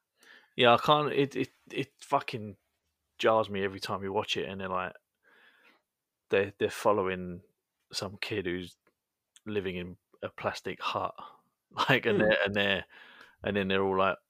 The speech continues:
Speaker 1: teary-eyed at the end of it, and yeah, you, and then you get to go back home. Like,
Speaker 2: Yeah,
Speaker 1: what's
Speaker 2: and I have no doubt it had a profound effect on them, but exactly what you say. You go there for two weeks, then you go back home.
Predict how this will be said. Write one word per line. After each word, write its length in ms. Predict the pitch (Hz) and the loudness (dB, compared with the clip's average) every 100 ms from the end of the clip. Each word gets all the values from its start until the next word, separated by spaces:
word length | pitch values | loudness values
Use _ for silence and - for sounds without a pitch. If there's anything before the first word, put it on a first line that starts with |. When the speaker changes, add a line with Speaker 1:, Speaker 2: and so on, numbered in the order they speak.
| _ _ _ _ _ _ - | _ _ _ _ _ _ -2
Speaker 1:
teary-eyed 640 | - 107 95 95 92 90 | 4 4 6 4 4 2
at 80 | 90 | 0
the 120 | 87 | -2
end 160 | 92 90 | -2 -4
of 100 | 90 | -4
it, 220 | 92 - - | -4 -4 -10
and 340 | 92 92 90 - _ _ _ _ _ _ _ _ _ _ _ _ _ _ _ _ _ - | -12 -12 -14 -18 _ _ _ _ _ _ _ _ _ _ _ _ _ _ _ _ _ -2
yeah, 100 | 156 | 0
you, 280 | 135 147 131 | 0 -2 -2
and 80 | |
then 100 | 143 | -2
you 80 | 139 | -2
get 180 | 135 107 | -2 -2
to 60 | - | -4
go 120 | 117 | -2
back 160 | 123 - | -2 -2
home. 280 | 135 117 101 - _ _ _ _ _ - | -4 -4 -10 -20 _ _ _ _ _ -2
Like, 160 | 127 214 | 4 6
Speaker 2:
Yeah, 160 | 160 - | 6 6
Speaker 1:
what's 200 | 156 302 | 6 10
Speaker 2:
and 100 | 302 | 10
I 80 | |
have 160 | 262 214 | 10 8
no 120 | 247 | 6
doubt 300 | 185 220 165 | 8 8 8
it 40 | 120 | 6
had 200 | 156 147 | 6 4
a 40 | |
profound 440 | 139 147 170 151 131 | 0 0 2 2 2
effect 280 | - - | 0 0
on 60 | 117 | -2
them, 100 | 104 | 4
but 140 | 107 | 4
exactly 400 | 131 143 151 170 | 6 4 4 2
what 160 | 120 120 | -6 -4
you 80 | 131 | -2
say. 380 | - 117 80 - - - - | 2 2 0 -8 -20 -20 -8
You 180 | 123 165 | 0 6
go 180 | 180 170 | 8 10
there 140 | 131 | 8
for 100 | - | 2
two 220 | - 117 | -4 -2
weeks, 240 | 107 104 120 | -2 -2 -4
then 120 | 113 | -2
you 80 | 101 | 0
go 160 | 113 | 2
back 200 | 101 95 | 2 2
home. 320 | - 107 85 | 2 0 0